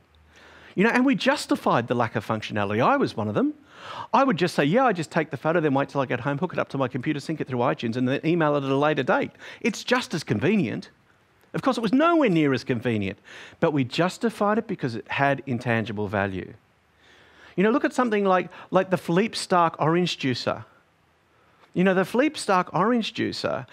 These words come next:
will take juice out of an orange. I mean, it does make your kitchen wall, floor, and counter look like an orange serial killer's been at work,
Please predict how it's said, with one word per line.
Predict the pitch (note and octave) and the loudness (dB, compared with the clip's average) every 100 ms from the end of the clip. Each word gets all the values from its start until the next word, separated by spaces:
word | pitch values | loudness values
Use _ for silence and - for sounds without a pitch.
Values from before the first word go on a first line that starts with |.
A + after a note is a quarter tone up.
| - - | -12 0
will | C4+ D#4 | 2 2
take | A#3+ G3+ | 0 0
juice | F#3 F3+ D#3+ | 0 0 2
out | C#3 | 0
of | C3 | 2
an | |
orange. | C3+ B2+ E2 - - - _ _ - - | 0 0 -2 -8 -18 -18 _ _ -20 0
I | F3+ | 2
mean, | G3 | 2
it | G3+ | 2
does | A#3+ A3+ | 0 2
make | G#3 - | 0 0
your | |
kitchen | C#3+ - - D3+ A#2+ | -2 -4 -2 0 2
wall, | D3 F#3 G3 | 2 2 0
floor, | - D#3 D#3+ - | -2 2 2 2
and | A#2+ | -2
counter | - F#3+ D3+ | 2 0 2
look | C3 C3 | -2 0
like | C#3 | 0
an | C#3 | 2
orange | C#3 B2+ A2+ | 2 2 0
serial | - A3+ B3 D3 | 0 0 2 0
killer's | - A#2+ G#2+ | 0 -4 -4
been | B2 A#2+ | -2 -2
at | |
work, | A2+ G#3+ D4+ | 2 0 0